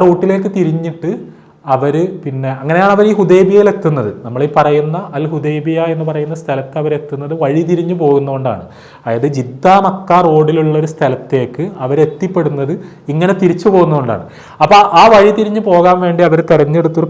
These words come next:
പാത എന്ന് പറയുന്നത് അധികം ആരും സഞ്ചരിക്കാത്ത, അധികം അറിയപ്പെടാത്തൊരു വഴിയാണ്.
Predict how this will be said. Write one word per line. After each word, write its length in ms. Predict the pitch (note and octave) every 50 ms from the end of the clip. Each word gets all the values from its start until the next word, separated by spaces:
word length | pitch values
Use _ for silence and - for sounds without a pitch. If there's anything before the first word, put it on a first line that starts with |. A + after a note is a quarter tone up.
| -
പാത 300 | D3 C#3+ C3+ C#3 C#3+ C#3 E3 E3 E3 D3 C#3+
എന്ന് 140 | C#3+ D3+ D3
പറയുന്നത് 360 | C#3 C3 C3+ C3 B2 C3 C3 D3+ C#3+ B2+
അധികം 280 | B2+ B2 D3+ C#3+ C#3 C#3
ആരും 180 | C3+ C#3+ C#3+ C#3 -
സഞ്ചരിക്കാത്ത, 760 | C3+ A#2+ A#2+ A2+ B2+ B2+ B2 B2 - A#2 A2+ - - C3+ D#3 F#3 - - - - - - - - A#2+
അധികം 300 | A#2 B2+ B2+ C#3 C#3+ D#3 C#3+
അറിയപ്പെടാത്തൊരു 800 | C3 C3 B2+ C#3 D3+ D3 - C#3 C3+ C3 C3 C3 - D3+ C3+ C3 B2+
വഴിയാണ്. 460 | A2+ G#2+ A2+ A2+ A2+ G#2+ G2+ G#2+